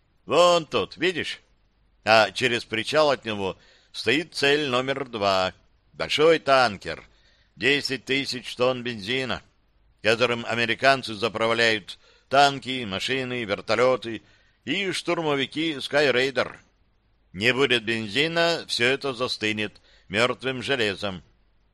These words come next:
Ну и остальные транспорта тоже не с рождественскими подарками пришли. Бей, не ошибёшься. Нгуэн кивнул.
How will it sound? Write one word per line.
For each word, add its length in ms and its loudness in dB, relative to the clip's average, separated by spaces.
Ну 180 -2
и 140 4
остальные 560 4
транспорта 960 2
тоже 400 6
не 160 -4
с 80 -8
рождественскими 960 -6
подарками 600 -2
пришли. 520 -10
Бей, 500 4
не 140 -6
ошибёшься. 720 -2
Нгуэн 540 0
кивнул. 540 -6